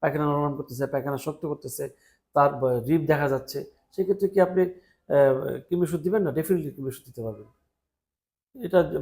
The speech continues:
ডাক্তারের কাছে গিয়ে যাবেন, ভেটে-, মানে, একজন রিকো-, মানে, অর্থাৎ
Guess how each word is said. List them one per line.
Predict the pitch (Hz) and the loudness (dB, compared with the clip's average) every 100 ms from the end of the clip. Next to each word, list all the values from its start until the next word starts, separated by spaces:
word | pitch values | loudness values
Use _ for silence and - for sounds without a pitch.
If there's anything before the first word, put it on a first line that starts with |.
| 135 | -6
ডাক্তারের | 135 151 151 165 | -2 0 0 -2
কাছে | 165 160 | -2 -4
গিয়ে | 151 170 | -4 -4
যাবেন, | 165 147 160 208 - - _ _ | 2 4 4 2 -4 -20 _ _
ভেটে-, | 127 135 - | -6 -4 -6
মানে, | 127 120 123 | -6 -4 -4
একজন | 123 135 135 | -4 -2 -2
রিকো-, | 131 - 143 | -2 0 0
মানে, | 131 127 | 0 -4
অর্থাৎ | 123 - 131 | -6 -4 -6